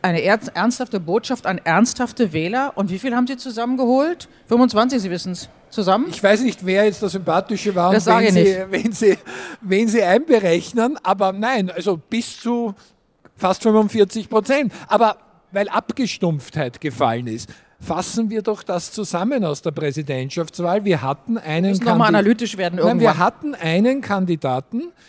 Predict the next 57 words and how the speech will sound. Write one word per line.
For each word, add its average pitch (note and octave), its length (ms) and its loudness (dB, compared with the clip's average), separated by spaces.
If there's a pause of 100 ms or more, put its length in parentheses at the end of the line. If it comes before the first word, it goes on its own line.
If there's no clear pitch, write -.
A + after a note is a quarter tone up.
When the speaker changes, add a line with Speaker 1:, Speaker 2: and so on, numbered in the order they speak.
(120)
Speaker 2:
der F#3+ 160 4
gemeint F3 580 0
hat, A#3+ 240 -4
die F#3+ 120 -4
C G3 380 0
I D#3 580 0
A F3 40 -8
hat F3 240 -4
die G3+ 80 -2
MeToo-Bewegung G3 1080 0
gegen F3 320 -4
sexuelle E3+ 600 0
Belästigung E3+ 720 -2
von F3 200 -8
Frauen C3 300 0
erfunden. G#2+ 580 -12 (320)
Wir F3 160 2
hatten G#3 280 0
einen G3 280 -2
zweiten D#3+ 340 -4
Speaker 1:
Und A3 180 0
wissen, B3 220 4
da A#3+ 80 4
Speaker 2:
Kandidaten. G#3+ 40 4
Speaker 1:
muss, B3 120 4
darf, B3 180 0
das A3 120 -8
muss B3 140 2
ich A#3 100 -10
ganz A#3+ 160 -4
kurz B3 160 -4
dazwischen. A#3+ 400 -2
Wissen C#4 200 -4
Sie, C#4+ 120 -2
wie B3 100 0
viele A#3 180 0
Leserbriefe B3+ 560 -2
ich A3+ 240 -8
gekriegt D4+ 400 -4
habe G#3 220 0
von G3+ 160 -2
Leuten, G#3 220 2
die A#3 60 2
mich A3 140 0
beschimpft B3 440 -2
haben, B3+ 240 0
weil G#3+ 80 4
das G3 160 -2
hätte A3+ 140 -2
ich G#3 60 -2
mir A3+ 160 2
ausgedacht, A#3+ 480 -2
dass G#3+ 140 -6
sowas G#3+ 360 -2
könne A#3+ 280 6
niemand A3+ 400 2
sagen. F#3 380 -4